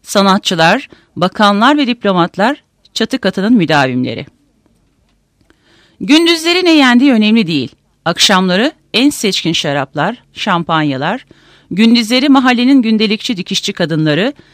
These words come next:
harıl harıl elbise dikiyor, gece o elbiseler sanki sihirli bir değnekteymişçesine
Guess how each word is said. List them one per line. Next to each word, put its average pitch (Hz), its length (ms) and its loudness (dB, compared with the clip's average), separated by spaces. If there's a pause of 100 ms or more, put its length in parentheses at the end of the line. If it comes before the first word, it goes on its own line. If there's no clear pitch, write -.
(160)
harıl 269 340 0
harıl 185 260 0
elbise 165 380 -4
dikiyor, 247 380 -4 (440)
gece 220 300 2
o 254 80 6
elbiseler 214 580 0
sanki 254 480 0
sihirli 226 420 -2
bir 208 160 0
değnekteymişçesine 180 1080 -2